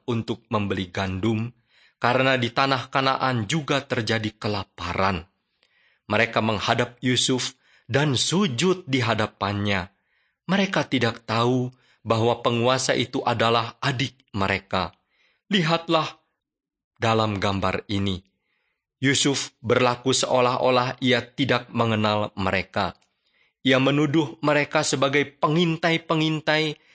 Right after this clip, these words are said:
sehingga ia memasukkan mereka ke dalam penjara. Saudara-saudaranya ini memohon untuk dibebaskan. Maka Yusuf berkata kepada mereka, "Untuk membuktikan bahwa kalian jujur,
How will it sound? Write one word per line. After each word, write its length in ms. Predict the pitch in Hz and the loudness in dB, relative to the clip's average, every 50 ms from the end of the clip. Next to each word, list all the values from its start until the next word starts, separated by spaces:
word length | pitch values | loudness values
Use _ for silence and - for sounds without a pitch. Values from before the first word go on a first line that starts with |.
| _ _ _ | _ _ _
sehingga 400 | - - 127 123 127 120 120 - | -2 0 2 2 2 2 0 0
ia 240 | - 127 120 120 | 0 0 0 0
memasukkan 720 | 117 117 113 117 120 113 - - 123 - - - 123 117 | 0 0 0 0 0 -2 -2 -4 -6 -4 -2 -2 -2 0
mereka 500 | 110 110 113 117 117 - - 117 117 - | 0 2 2 2 0 0 0 -2 -2 0
ke 160 | - - 104 90 | -2 -4 -4 -2
dalam 480 | - 101 107 113 110 104 98 95 87 - _ | -2 0 0 2 0 0 -2 -4 -8 -10 _
penjara. 640 | - 104 95 85 - 95 98 90 95 98 101 101 - _ _ _ _ _ _ _ _ _ _ _ _ | -6 -6 -4 -2 -2 -2 0 0 0 0 0 -2 -6 _ _ _ _ _ _ _ _ _ _ _ _
Saudara-saudaranya 960 | - - 117 104 98 104 104 107 107 - - 110 98 104 107 110 107 107 110 - | -2 0 0 2 2 2 2 2 2 2 0 0 0 0 0 0 0 0 -2 0
ini 240 | - 113 110 110 | 0 -2 0 0
memohon 600 | 110 110 113 113 117 117 113 - - 120 113 - - | 0 0 0 0 0 -2 -2 -2 -4 -4 -4 -4 -4
untuk 460 | - 180 185 170 - - 151 - _ - | -4 -2 -2 -2 -2 -4 -6 -8 _ -6
dibebaskan. 960 | 113 107 104 107 95 90 95 92 92 - - - - - 101 101 104 101 - - _ _ _ _ _ _ _ _ _ _ | -6 -2 -2 -2 -2 -2 -4 -4 -2 -4 -6 -6 -4 -2 -2 -2 -2 -4 -8 -12 _ _ _ _ _ _ _ _ _ _
Maka 320 | 101 101 - - 107 98 | -4 -4 0 0 0 0
Yusuf 480 | 101 110 107 - - 117 - - - 104 | 2 0 0 0 -2 -2 -4 -6 -4 -4
berkata 480 | 104 98 - - 104 - - 104 92 | -4 -4 -2 -2 -4 -2 -2 -4 -4
kepada 320 | - 101 - - 98 95 95 | -4 -8 -6 -4 -4 -2 -2
mereka, 640 | 95 95 95 98 98 - - - 95 90 85 - _ _ _ _ _ _ _ _ _ _ _ _ _ | -2 -2 -2 -4 -4 -6 -4 -4 -4 -4 -4 -8 _ _ _ _ _ _ _ _ _ _ _ _ _
"Untuk 480 | 143 165 202 214 214 208 226 220 220 - | 0 2 2 2 0 0 -2 -4 -2 0
membuktikan 800 | 180 185 185 175 170 185 185 - - - - - 190 170 156 143 | 0 2 2 2 2 0 0 -4 -6 -6 -2 -2 0 0 2 0
bahwa 320 | 156 151 131 151 147 - | 0 0 2 0 -2 -2
kalian 480 | - - 151 147 151 151 143 127 101 87 | -2 -2 -2 0 0 0 0 -2 -2 -2
jujur, 480 | 131 139 127 107 127 131 127 117 107 | -2 -2 0 0 0 0 2 0 -2